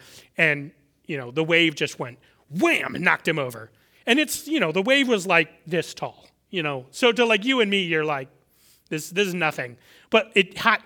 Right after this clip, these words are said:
caught him right in the face and just knocked him over. And then he tries to get up, but his, he's got little short arms and he can't get up.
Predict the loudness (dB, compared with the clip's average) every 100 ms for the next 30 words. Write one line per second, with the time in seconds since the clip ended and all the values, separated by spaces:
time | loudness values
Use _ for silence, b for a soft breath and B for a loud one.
0 | 0 2 2 4 4 4 2 2 0 0
1 | -6 -6 -2 2 2 0 -4 -4 -8 -14
2 | B B B 2 4 4 2 6 6 6
3 | 4 4 4 2 2 -4 -4 -10 -8 -6
4 | -6 0 0 0 -4 -4 -2 0 0 -2
5 | -6 -8 -8 -6 -4 -2 2 2 0